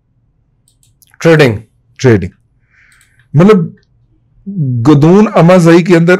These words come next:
Speaker 2: आज आप बिजली चोरी बंद कर दें, सारी फैक्ट्रियां बंद हैं,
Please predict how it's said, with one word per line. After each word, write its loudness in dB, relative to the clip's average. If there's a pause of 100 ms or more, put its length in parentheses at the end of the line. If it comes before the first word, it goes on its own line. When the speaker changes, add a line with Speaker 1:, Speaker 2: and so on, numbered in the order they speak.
(120)
Speaker 2:
आज 2
आप 2
बिजली -2
चोरी 0
बंद 0
कर -2
दें, -10 (680)
सारी 0
फैक्ट्रियां -4
बंद -4
हैं, -18